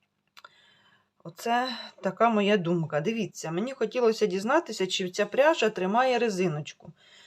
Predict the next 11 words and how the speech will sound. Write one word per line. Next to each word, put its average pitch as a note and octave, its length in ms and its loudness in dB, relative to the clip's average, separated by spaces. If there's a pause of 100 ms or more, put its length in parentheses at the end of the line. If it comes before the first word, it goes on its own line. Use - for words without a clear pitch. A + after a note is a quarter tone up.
(160)
Ну, G3+ 80 -8
як C4+ 280 0
подивитися, F#3 580 -4
до C4 180 0
прання C#4 540 0
ніби A3+ 300 0
вона A3 260 0
тримає. F#3 540 -2
Ось F3 160 -6
дивіться, F#3 380 -4
так - 400 -8